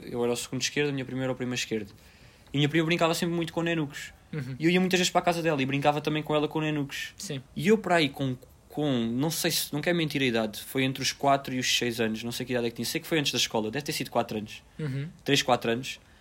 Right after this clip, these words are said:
Speaker 1: pedi à minha mãe um nenuco.
Speaker 2: Ok.
Speaker 1: E a minha mãe foi falar com a médica a perguntar se isso era normal. E a médica disse,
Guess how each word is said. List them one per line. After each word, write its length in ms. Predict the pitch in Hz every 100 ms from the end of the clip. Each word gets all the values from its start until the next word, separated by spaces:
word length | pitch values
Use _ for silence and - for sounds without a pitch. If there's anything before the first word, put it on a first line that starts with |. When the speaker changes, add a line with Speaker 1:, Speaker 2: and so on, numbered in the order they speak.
| -
Speaker 1:
pedi 140 | - 151
à 60 |
minha 100 | 165
mãe 100 | 170
um 60 | 165
nenuco. 420 | 165 165 156 - - - - - - - -
Speaker 2:
Ok. 280 | 131 131 135
Speaker 1:
E 100 | 151
a 20 |
minha 120 | 170
mãe 100 | 180
foi 140 | 180 180
falar 260 | 165 160
com 100 | 165
a 20 |
médica 440 | 165 156 151 160 170
a 20 |
perguntar 300 | 160 156 160
se 100 | 160
isso 120 | 156
era 100 | 151
normal. 440 | 151 151 151 131 - - - - - _ - -
E 380 | 143 147 151 147
a 40 |
médica 360 | 151 156 160 156
disse, 460 | 143 120 - -